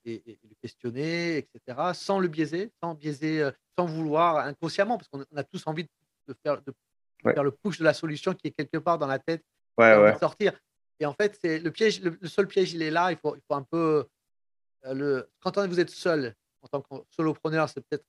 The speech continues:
Speaker 1: plus difficile. Quand vous êtes en équipe, c'est bien un peu de, de vous, de, comment dire, de vous, de travailler
Speaker 2: Ouais.
Speaker 1: ensemble, justement
Speaker 2: Ouais.
Speaker 1: pour ne,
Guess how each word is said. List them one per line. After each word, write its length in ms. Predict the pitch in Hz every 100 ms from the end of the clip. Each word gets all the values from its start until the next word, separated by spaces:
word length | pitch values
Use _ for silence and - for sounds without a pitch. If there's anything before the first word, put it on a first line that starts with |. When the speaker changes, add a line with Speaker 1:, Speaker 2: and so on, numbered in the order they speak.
| _
Speaker 1:
plus 100 | -
difficile. 520 | 151 147 143 175 196 233 _ _ _
Quand 100 | 170
vous 120 | 165
êtes 100 | 196
en 100 | 190
équipe, 340 | 175 160 196 202
c'est 80 | 175
bien 180 | 151 180
un 60 |
peu 180 | 160 185
de, 160 | 156 147
de 80 | 139
vous, 440 | 143 143 139 135 _ _ _
de, 60 | _
comment 180 | 139 143
dire, 180 | 143 131
de 120 | 135 123
vous, 400 | 131 127 123 120 _ _ _ _ _ _
de 60 | -
travailler 300 | - 160 160
Speaker 2:
Ouais. 160 | 160 -
Speaker 1:
ensemble, 240 | 180 196
justement 240 | 151 -
Speaker 2:
Ouais. 60 | -
Speaker 1:
pour 100 |
ne, 80 | 156